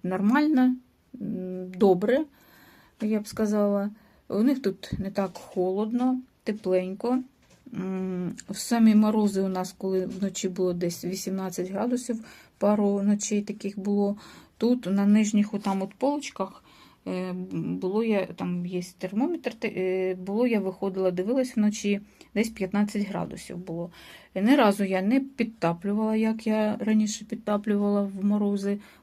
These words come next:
бо тут зовсім було холодно, до, до п'яти, плюс п'яти падала температура. Е, в цьому році ні разу не підтаплювала. Ем, це було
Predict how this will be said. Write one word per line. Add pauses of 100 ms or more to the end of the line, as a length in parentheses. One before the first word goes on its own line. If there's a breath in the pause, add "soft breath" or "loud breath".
бо
тут
зовсім
було
холодно,
до, (120)
до
п'яти,
плюс
п'яти (360 loud breath)
падала
температура. (160)
Е,
в
цьому
році
ні
разу
не
підтаплювала. (680 loud breath)
Ем, (440)
це
було